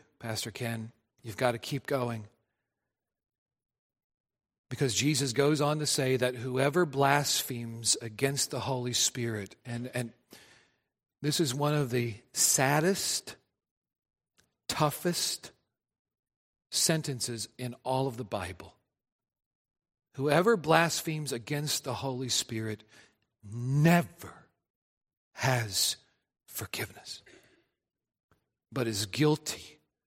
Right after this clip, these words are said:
of an eternal sin. Now,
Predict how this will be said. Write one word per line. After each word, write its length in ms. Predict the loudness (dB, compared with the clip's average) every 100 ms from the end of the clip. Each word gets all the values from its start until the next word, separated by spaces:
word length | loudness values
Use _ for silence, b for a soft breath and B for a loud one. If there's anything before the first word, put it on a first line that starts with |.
| _ _ _ _
of 440 | 0 0 -2 -8 -16 b b _
an 200 | -4 -4
eternal 880 | -6 -12 _ -6 -6 -8 -8 -8 -10
sin. 320 | -4 -4 -4 -10 -20 _ _ _ _ _ _ _ _ _ _ _ _ _ _ _ _ _ _ _ _ _ -10 -8
Now, 260 | -8 -8